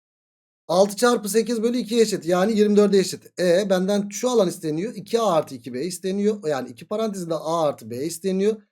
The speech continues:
E, burası yirmi dört ya. İki ile yirmi dördü çarp da kaç yapar? Kırk sekiz yapar. Cevap kırk sekiz oldu. Beşinci soruda.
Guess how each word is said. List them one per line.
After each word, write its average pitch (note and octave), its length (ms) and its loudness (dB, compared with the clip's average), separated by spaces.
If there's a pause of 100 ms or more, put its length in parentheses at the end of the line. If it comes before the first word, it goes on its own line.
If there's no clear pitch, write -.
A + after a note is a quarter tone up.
(320)
E, D#3 300 2
burası E3+ 260 -6
yirmi F3 160 -4
dört A#3+ 200 -4
ya. B2 280 -6
İki G#3 180 -10
ile F#3+ 80 0
yirmi F3 180 0
dördü D#3 240 -2
çarp E3 340 -8
da C3+ 60 -8
kaç G3+ 260 -6
yapar? A3+ 320 -10
Kırk - 160 -10
sekiz G3 420 -10
yapar. A2+ 280 -12 (120)
Cevap F#3+ 380 0
kırk G3 100 -4
sekiz F#3 260 -6
oldu. F#3 360 -2
Beşinci D#3 340 -8
soruda. F3 460 -2